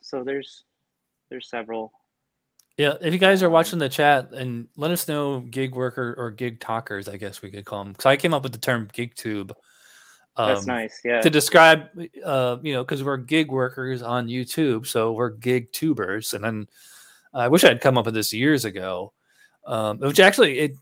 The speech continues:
Speaker 2: dates back to, so, I mean, I've been on YouTube since two thousand seven, and, uh, I originally started doing beer reviews, and I s-, my channel is still there. It's called Chad's Beer Reviews, but with a Z.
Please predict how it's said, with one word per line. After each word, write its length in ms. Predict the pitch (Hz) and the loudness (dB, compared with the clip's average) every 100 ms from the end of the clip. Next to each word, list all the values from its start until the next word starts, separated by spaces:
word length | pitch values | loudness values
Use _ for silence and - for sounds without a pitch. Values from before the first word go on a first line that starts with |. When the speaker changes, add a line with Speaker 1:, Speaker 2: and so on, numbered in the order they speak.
| - | 4
Speaker 2:
dates 240 | 170 190 | 4 6
back 260 | 175 160 156 | 6 6 4
to, 340 | - 151 139 123 | -2 0 0 2
so, 120 | 151 | 4
I 40 | |
mean, 140 | 175 165 | 4 4
I've 180 | 165 | 4
been 80 | 247 | 4
on 160 | 247 147 | 2 2
YouTube 320 | 135 - 135 | -2 -2 -4
since 200 | - 113 | -4 -10
two 120 | - | -8
thousand 380 | 151 147 147 104 | -2 -2 -2 -4
seven, 580 | - 117 110 143 185 180 _ _ _ _ _ _ _ _ _ _ | -4 -2 -2 -2 -4 -6 _ _ _ _ _ _ _ _ _ _
and, 300 | 127 123 120 | -4 -4 0
uh, 340 | 120 113 113 117 | 0 2 0 0
I 100 | 123 | 2
originally 300 | 160 226 220 | 4 4 0
started 240 | 160 147 131 | 4 2 2
doing 200 | 123 101 | -4 -2
beer 200 | 127 175 | -2 -2
reviews, 320 | 95 101 123 | -4 -8 -10
and 180 | 123 113 | -8 -4
I 100 | 135 | -4
s-, 160 | 135 - 139 | -4 -10 -4
my 160 | 131 | -2
channel 400 | 120 165 175 127 | -2 -2 0 0
is 100 | 120 | -2
still 280 | - 151 131 | -2 0 2
there. 220 | 131 131 | 2 0
It's 100 | 104 | -2
called 220 | - 110 | -4 -6
Chad's 280 | - 123 110 | -2 -2 -2
Beer 160 | 104 117 | -6 -8
Reviews, 560 | 120 131 131 131 - - _ _ | -6 -6 -6 -8 -14 -18 _ _
but 220 | 117 110 | -8 -6
with 140 | 113 107 | -6 -8
a 80 | |
Z. 400 | 101 110 123 151 | -8 -6 -6 -6